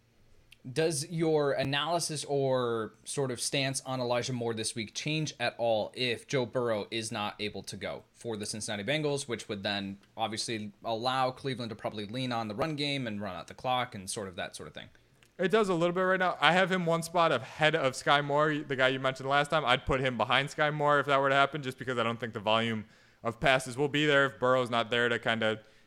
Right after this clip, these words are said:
Speaker 2: you know, push tempo the other way. But it wouldn't change in a major way, because it, it's the opposing team's quarterback. Like, it can only
Speaker 1: Right.
Speaker 2: change my analysis so much, but to a degree, I get where you're going with that, and yeah, but I expect Burrow to play.
Speaker 1: All right, Derek, let's throw it back over to you, your second wide receiver start of the week.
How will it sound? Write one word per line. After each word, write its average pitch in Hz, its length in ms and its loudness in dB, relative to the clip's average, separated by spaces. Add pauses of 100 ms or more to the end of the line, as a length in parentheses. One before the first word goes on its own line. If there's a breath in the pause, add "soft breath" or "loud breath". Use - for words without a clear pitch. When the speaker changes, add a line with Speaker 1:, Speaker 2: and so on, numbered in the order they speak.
(140 soft breath)
Speaker 2:
you 117 80 -6
know, 110 80 -2
push 113 280 -2
tempo 110 340 0
the 107 120 2
other 131 160 4
way. 151 220 2
But 147 260 -2
it 196 120 2
wouldn't 202 200 0
change 165 300 -2
in 123 80 -2
a 101 60 -2
major 147 600 -2
way, 220 360 0 (500 soft breath)
because 135 220 0
it, 131 180 0
it's 131 220 -4
the 143 140 0
opposing 139 500 2
team's 131 220 -4
quarterback. 135 480 2
Like, 117 160 -2
it 113 160 -10
can 120 120 -4
only 120 160 0
Speaker 1:
Right. 113 60 -6
Speaker 2:
change 110 260 -2
my 104 120 0
analysis 101 420 -2
so 151 220 -2
much, 170 300 0
but 135 240 0
to 190 120 0
a 170 60 0
degree, 139 360 0
I 127 60 4
get 110 160 -2
where 107 140 -2
you're 101 80 -4
going 101 240 -2
with 98 100 -8
that, 101 200 0
and 98 160 -8 (140)
yeah, 151 280 2
but 123 160 0
I 104 60 2
expect 92 300 -8
Burrow 80 220 -8
to 78 60 -14
play. 80 220 -12 (640 soft breath)
Speaker 1:
All 107 80 -6
right, 135 240 0
Derek, 143 260 0
let's 127 200 -6
throw 143 120 -4
it 82 80 -4
back 127 180 0
over 143 140 -2
to 135 60 -4
you, 131 180 -2
your 110 220 -6
second 135 420 -6
wide 110 240 -4
receiver 110 380 -8
start - 340 -8
of 95 80 -14
the 98 80 -16
week. - 400 -20